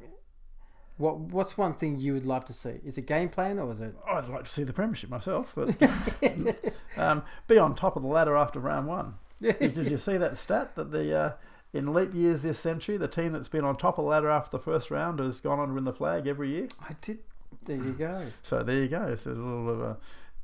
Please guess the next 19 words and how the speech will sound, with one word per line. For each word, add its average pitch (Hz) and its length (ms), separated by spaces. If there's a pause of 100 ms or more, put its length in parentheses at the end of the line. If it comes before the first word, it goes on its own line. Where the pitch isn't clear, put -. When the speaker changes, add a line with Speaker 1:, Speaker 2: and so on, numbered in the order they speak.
(160)
Speaker 2:
useless 135 400
trivia. 156 420 (600)
Um, 156 520 (3000)
it's, - 380
it's, 208 220
it's - 160
hard 226 240
to 185 60
say. 180 140
I, 190 300
Speaker 1:
Would 247 80
Speaker 2:
I 233 80
don't. 240 260
I'm 240 220
not. 226 260
I'm 214 140
not 233 160
a 180 80
really. 139 560